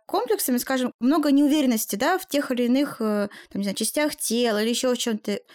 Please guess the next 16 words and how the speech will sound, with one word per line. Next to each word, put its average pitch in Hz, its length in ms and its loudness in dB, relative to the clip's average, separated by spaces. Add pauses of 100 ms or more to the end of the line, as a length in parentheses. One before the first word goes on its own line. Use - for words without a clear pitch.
(360)
Вот 262 180 -4
мне 277 120 4
кажется, 339 300 -2
что 254 100 -4
здесь 349 280 0
какая-то 311 460 -2
лежит, 262 340 0
вот, 262 140 -6
наверное, 277 320 2
основная 277 380 2
сложность, 285 580 0
потому 254 320 2
что, 262 280 -2 (560)
с - 160 -6
одной 285 240 2
стороны, 285 640 2